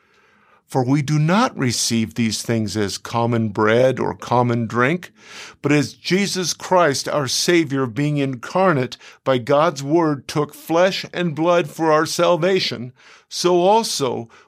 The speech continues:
we have been taught that the food consecrated by the word of prayer which comes from him, from which our flesh and blood are nourished by transformation, is the flesh and blood of the incarnate Jesus."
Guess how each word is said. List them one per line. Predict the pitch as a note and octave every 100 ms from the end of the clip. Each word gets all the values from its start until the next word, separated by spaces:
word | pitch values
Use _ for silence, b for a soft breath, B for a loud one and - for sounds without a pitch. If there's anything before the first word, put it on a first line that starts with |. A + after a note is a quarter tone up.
| -
we | B2+ E3 F#3+
have | F#3 F3
been | D#3 F#3
taught | - D3 C#3 C3+
that | D3+ C3+
the | B2+
food | - - F3 G3 -
consecrated | - F3 G3 - G#3+ F#3 F#3+ F#3+ D#3
by | D3+
the | C#3+
word | C#3 E3+ G3
of | F#3+ -
prayer | - E3+ D#3+
which | D#3+ D3 -
comes | - F3 G#3 F3+
from | - G#3
him, | F#3+ A3+ F#3+ C3 B2+ b b b b b b b -
from | D3
which | D3+ F#3 F#3
our | A2+ D3+
flesh | C#3 - F3+ F#3+ F3+
and | F3+ F#3 E3+ b b
blood | - D#3+ E3+ E3
are | - C#3
nourished | C#3 E3 G3 F#3 -
by | E3+ E3+
transformation, | E3+ E3 E3+ - E3 E3+ E3+ D#3+ - A2 G2+ b b b b -
is | C#3+ -
the | A#2+
flesh | - - D3+ E3 D3+ -
and | - D#3 C3
blood | A#2+ A#2 A2+ G#2 b b -
of | A2+ A2
the | A2 A#2+ A#2+
incarnate | A2+ A#2 - A2+ G#2+ A2 - -
Jesus." | A2+ G#2+ E2 D2+ - -